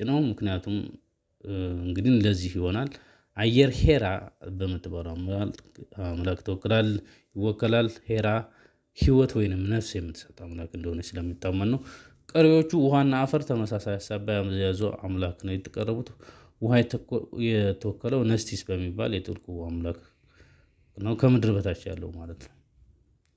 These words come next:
የጥልቁ አምላክ ሲባል እንግዲህ የውቅያኖስ የምናምን። አፈር ኤዲዮንስ በሌላ ስያሜ ሄደስ የሚባለው ነው። ይሄም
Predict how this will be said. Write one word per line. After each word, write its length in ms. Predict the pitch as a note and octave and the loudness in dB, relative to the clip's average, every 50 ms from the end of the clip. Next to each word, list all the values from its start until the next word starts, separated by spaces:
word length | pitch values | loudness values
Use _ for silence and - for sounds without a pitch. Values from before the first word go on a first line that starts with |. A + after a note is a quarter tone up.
| _ _ - | _ _ -18
የጥልቁ 340 | G2 - - F#2+ F#2 - - | -18 -14 -14 -14 -14 -12 -10
አምላክ 300 | F#2 F#2 F#2 F2+ F2+ - - | -8 -8 -6 -6 -8 -8 -10
ሲባል 280 | - F#2+ F#2 F2 E2 E2 | -16 -12 -10 -8 -8 -8
እንግዲህ 320 | E2 E2+ E2+ F2+ G2+ B2+ C3+ A2+ | -8 -8 -8 -6 -4 -2 0 0
የውቅያኖስ 680 | F#2+ F2 E2 E2+ E2 - - F#2 G#2 A2+ A#2 - - - | 0 0 -2 -4 -6 -8 -8 -6 -4 -4 -4 -4 -4 -6
የምናምን። 340 | - - - F2 F2+ F2+ - - - - - - - _ _ - | -10 -10 -8 -12 -14 -14 -16 -20 -20 -20 -20 -20 -20 _ _ 4
አፈር 300 | C3 C#3 C#3 D#3 D#3 - - | 4 4 6 6 4 4 4
ኤዲዮንስ 520 | B2 A#2+ A2+ C3 D3+ C#3 A2 F#2 E2+ - | 2 4 6 6 6 6 6 4 -2 -6
በሌላ 280 | - G#2+ G#2 G#2 G2 G2 F#2 | -6 -2 -2 0 0 -2 -2
ስያሜ 340 | - - G2+ G#2+ A2 A2+ B2+ B2+ - - - _ _ _ - | -2 -2 0 0 0 0 0 -4 -4 -8 -16 _ _ _ -4
ሄደስ 420 | - - C#3+ C#3 - G#2+ F#2+ - | 2 4 4 4 4 2 -2 -2
የሚባለው 480 | G#2 F#2+ F#2 F2 F2+ F#2 F#2 F#2+ A2 A2+ | -4 -4 -4 -6 -6 -8 -6 -6 -6 -4
ነው። 120 | A2+ G#2+ | -4 -4
ይሄም 200 | G#2+ G#2+ G2 G#2 | -4 -4 -4 -4